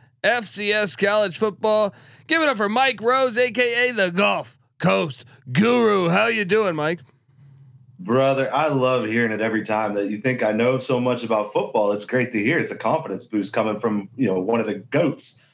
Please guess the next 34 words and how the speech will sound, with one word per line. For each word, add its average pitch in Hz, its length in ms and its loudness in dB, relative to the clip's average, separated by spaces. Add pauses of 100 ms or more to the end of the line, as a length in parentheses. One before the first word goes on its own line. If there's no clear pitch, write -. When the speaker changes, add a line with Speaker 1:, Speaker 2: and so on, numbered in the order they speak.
(180)
Speaker 2:
of 127 240 0
the 120 60 -2
college 120 300 -2
football 110 460 0
world. 123 300 2
But 104 240 -4 (440)
you 131 140 2
put 156 220 -2
this - 240 0
Southland 123 520 0
Conference 113 460 -2
in 104 120 -4
front 185 180 0
of 120 80 -2
me, 107 100 -2
and 104 80 0
all 120 140 2
of 117 80 -2
a 113 40 -2
sudden 151 240 0
I 117 80 0
<laughs> - 0 -
shriveled 131 600 0
down 127 220 2
to 117 80 2
about 120 300 0
the 127 60 -6
size 139 360 0
of 123 80 -2
an 135 120 0
itty 180 220 2
bitty 156 240 0
baby. 165 360 0
'Cause, 104 300 -6